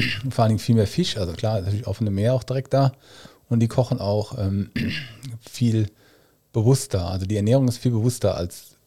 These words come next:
die jetzt sowieso bei uns ist und damals auch schon war, war das eine viel bewusstere Küche auch an, an, an Kochen. Und der Koch war auch so, also die lernen Kochen anders wie wir hier, die gehen quasi drei Jahre in die Schule,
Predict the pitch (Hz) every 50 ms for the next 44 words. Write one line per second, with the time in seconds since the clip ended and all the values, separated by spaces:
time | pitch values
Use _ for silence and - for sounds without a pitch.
0 | - - - - 104 90 87 95 - - 104 95 95 92 107 113 117 117 101 117
1 | 123 127 - - 123 127 - - 107 95 - - - 92 104 110 110 107 - 95
2 | 90 - - - - - - 104 - - 110 104 92 95 101 113 110 107 104 104
3 | 101 - 107 - - 110 104 107 123 117 - - 101 90 92 - - 139 - -
4 | 117 - - - - - 113 101 101 117 - 117 - 113 110 - - - - 117
5 | - - 104 87 85 - _ - - - - - _ - 117 113 117 113 - -
6 | 143 147 - - 127 131 139 131 127 123 - - - 127 131 143 147 120 110 110
7 | 98 101 101 104 98 104 104 110 123 127 127 123 120 - 127 117 - 117 113 107
8 | 113 117 104 - 113 104 98 98 101 104 113 120 143 156 170 180 175 170 _ -
9 | - - - _ _ _ - 117 113 110 113 113 113 - - 104 101 104 - -
10 | 107 104 104 104 101 98 92 - - 120 135 160 196 220 226